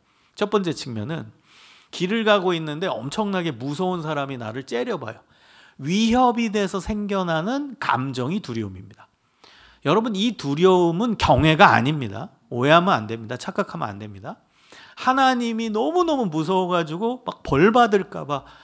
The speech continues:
위협이 돼가지고 두려워한다? 이건 경외가 아닙니다. 여러분, 이 두려움 가지고 신앙생활하면 하나님을 알 수가 없어요.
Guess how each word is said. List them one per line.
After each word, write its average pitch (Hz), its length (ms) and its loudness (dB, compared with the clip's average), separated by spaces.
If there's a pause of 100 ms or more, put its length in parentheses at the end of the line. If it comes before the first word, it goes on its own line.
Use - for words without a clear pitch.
위협이 214 500 2
돼가지고 156 460 -4
두려워한다? 123 680 -2 (480)
이건 214 260 -2
경외가 143 440 -4
아닙니다. 104 420 -12
여러분, 180 280 -4
이 196 160 -4
두려움 175 500 -2
가지고 156 380 -2
신앙생활하면 170 920 -4
하나님을 214 580 -4 (260)
알 131 280 4
수가 170 320 -2
없어요. - 400 -8